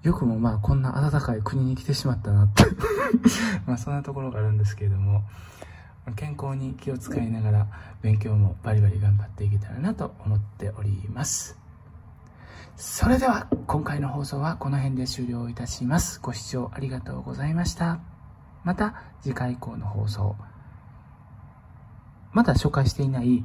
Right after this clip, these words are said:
hören、シュハイベンについても紹介予定ですので、ご覧いただけますと嬉しいです。Auf Wiedersehen。Bis zum nächsten Mal。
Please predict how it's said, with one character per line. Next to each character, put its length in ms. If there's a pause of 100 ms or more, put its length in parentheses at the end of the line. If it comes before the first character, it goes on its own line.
(140)
hören、 460
シ 180
ュ 40
ハ 100
イ 80
ベ 120
ン 80
に 80
つ 120
い 40
て 100
も 240 (480)
紹 160
介 160
予 100
定 140
で 80
す 140
の 80
で、 200 (180)
ご 100
覧 100
い 40
た 80
だ 80
け 120
ま 120
す 120
と 220
嬉 200
し 260
い 20
で 120
す。 180 (340)
Auf 500
Wiedersehen。 640 (120)
Bis 220
zum 140
nächsten 340
Mal。 380